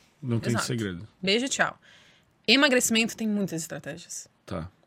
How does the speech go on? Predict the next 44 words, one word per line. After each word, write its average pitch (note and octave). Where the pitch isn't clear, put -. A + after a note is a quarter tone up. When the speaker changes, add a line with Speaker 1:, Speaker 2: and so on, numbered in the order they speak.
Speaker 2:
E -
aí F#3
é G3+
qualquer G#3
uma C#4
que -
funcionar G#3+
pra B3
você. -
Se -
pra G3+
você G#3+
fu-, -
fu-, -
funciona F#3+
passar F3
doze G#3
horas F#3
sem -
comer, G3+
ótimo. F#3+
Pra -
Speaker 1:
Ela, B2+
Speaker 2:
mim, C3+
Speaker 1:
ela C3+
é C#3
Speaker 2:
funciona C#3
Speaker 1:
mais D3
Speaker 2:
três. E3+
Speaker 1:
comportamental, D3+
assim. F#2+
Speaker 2:
Exato. F#3+
Speaker 1:
Muito A2+
mais A#2
comportamental. A2+
Speaker 2:
Exato. F#3
Agora, F#3+
pra G3+
alguém G3
que -
é, F3+
que -
tem F#3
epilepsia, F#3